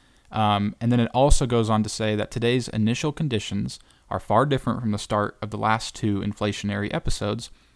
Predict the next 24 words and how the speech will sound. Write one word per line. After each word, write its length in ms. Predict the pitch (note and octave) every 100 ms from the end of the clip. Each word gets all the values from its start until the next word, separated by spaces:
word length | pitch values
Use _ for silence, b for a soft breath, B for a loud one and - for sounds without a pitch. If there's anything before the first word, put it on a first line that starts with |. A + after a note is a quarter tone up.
| b
in 100 | b
the 80 | A#2
forties 360 | G2 A#2 A2 G#2
and 120 | G2
seventies. 460 | G#2+ A2 A#2 - - b b b b b b
And 120 | G#2+
so 440 | A#2+ A2+ G#2+ F#2+ -
we're 140 | C#3+ D#3
gonna 420 | D#3 C3+ A#2+ - _ _ - - _ _
start 560 | - - - B2 A2+ -
with, 400 | B2 G#2 - -
um, 440 | - G#2 G#2 B2 A2 _ _ _ _ - -
uh, 140 | A#2+ G#2
the 100 | G#2+
nineteen 320 | G#2+ G#2+ G2+
forties. 440 | G#2 A2+ G#2 G#2+ - b b b b b b b b b b -
And 320 | - B2 A#2
I 180 | A2+ A2
also, 640 | A2 C#3+ - A#2+ G2 F#2+ -
uh, 160 | A2+ G#2+
went 260 | G#2+ A2+ -
to, 580 | - A#2 A2+ G#2+ A2 -
um, 460 | A#2 A2+ - C3 - _ _ _ - - -
uh, 340 | - G1+ -